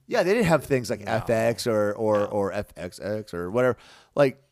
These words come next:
Speaker 1: you can get away with a lot more shit. Because that's all,
Speaker 2: F X X X.
Speaker 1: that's still
Speaker 2: Wow.
Speaker 1: all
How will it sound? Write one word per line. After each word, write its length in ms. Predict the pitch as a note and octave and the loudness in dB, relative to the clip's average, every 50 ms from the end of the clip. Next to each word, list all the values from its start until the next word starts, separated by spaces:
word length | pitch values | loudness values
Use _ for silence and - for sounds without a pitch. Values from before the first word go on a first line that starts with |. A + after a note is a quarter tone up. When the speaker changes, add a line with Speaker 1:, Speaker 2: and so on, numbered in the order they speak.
| _ _ _ - C3+ A#2 | _ _ _ -20 -18 -8
Speaker 1:
you 160 | A2+ C#3+ G#3+ A3 | -2 0 0 0
can 140 | G3 G3 D#3 | 0 -2 0
get 120 | C#3+ C#3+ C3 | 2 2 4
away 160 | B2 A#2 A2 | 4 2 2
with 140 | G#2+ G2+ F#2+ | 0 0 -2
a 40 | G2 | -4
lot 280 | G2 G2+ G2 F#2+ F#2 | -2 -2 0 -2 -2
more 200 | G2 F#2+ F#2+ F#2 F#2 | -4 -6 -8 -8 -6
shit. 300 | - - G2+ F2+ F#2+ B2 | -6 -6 -6 -6 -2 2
Because 300 | D#3+ F#3 - A3+ G#3 E3 | 2 2 4 4 2 4
that's 200 | G3 F3+ - - | 4 2 4 4
all, 100 | F3+ E3 C#3 | 4 4 4
Speaker 2:
F 20 | G2 | 2
X 180 | F#2 - - | -2 -4 -10
X 120 | - G#2+ G2+ | -12 -12 -12
X. 160 | F#2+ - - | -12 -8 -2
Speaker 1:
that's 180 | - F#3 G3 - | 0 2 2 2
still 260 | - - G#3 G3 F3 | 0 0 2 2 2
Speaker 2:
Wow. 60 | D#3+ | 2
Speaker 1:
all 420 | - C#3+ C#3+ C#3 C#3 B2 A2 - | 2 2 2 2 2 0 -2 -20